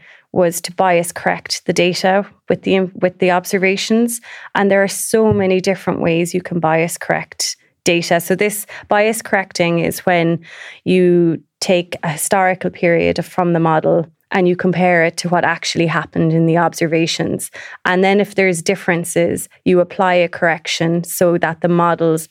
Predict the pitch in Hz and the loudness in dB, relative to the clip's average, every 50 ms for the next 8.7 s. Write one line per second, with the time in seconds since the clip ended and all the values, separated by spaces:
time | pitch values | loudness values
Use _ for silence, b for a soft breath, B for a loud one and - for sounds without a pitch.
0 | _ _ - 175 175 165 - 175 165 160 170 170 165 - - 170 160 165 160 160 | _ _ -2 0 0 0 0 0 2 2 2 0 0 -2 -2 0 0 2 0 0
1 | 156 156 156 - - - b b b b b b b b b b b b _ _ | 0 -2 -4 -6 -6 -6 b b b b b b b b b b b b _ _
2 | _ - 185 160 165 170 170 - - - 175 165 160 180 165 - - 170 160 160 | _ -2 0 2 2 0 -2 -4 -4 -2 -2 0 0 -2 -2 -2 -2 -2 0 2
3 | 151 170 165 156 147 - - - 165 143 151 160 - - - - - - B B | 2 2 2 2 0 -2 -2 -2 -2 -2 -2 -6 -8 -12 -12 -12 -12 -14 B B
4 | B B B - 180 180 180 175 180 180 175 175 170 165 165 - - 180 165 160 | B B B -2 0 2 4 4 4 2 2 2 2 0 0 -2 -2 0 0 0
5 | 156 - - - - - - 175 165 - - 190 190 - - - - - - B | -2 -2 -4 -6 -8 -4 -4 -4 -2 0 -2 -2 -2 -2 -4 -2 -2 -2 -2 B
6 | B B B B B B - - 180 180 175 - - - _ _ 190 185 190 190 | B B B B B B 0 2 2 2 2 0 -4 -12 _ _ 2 2 4 2
7 | 185 180 - 175 175 170 170 - - 180 175 170 165 160 165 - - - 202 180 | 0 0 0 0 0 0 -2 0 0 0 2 2 0 0 -2 -4 -2 0 2 2
8 | 170 165 160 165 - - - 175 170 196 220 - - - | 2 2 0 -2 -4 -2 -2 0 0 0 -2 -4 -8 -8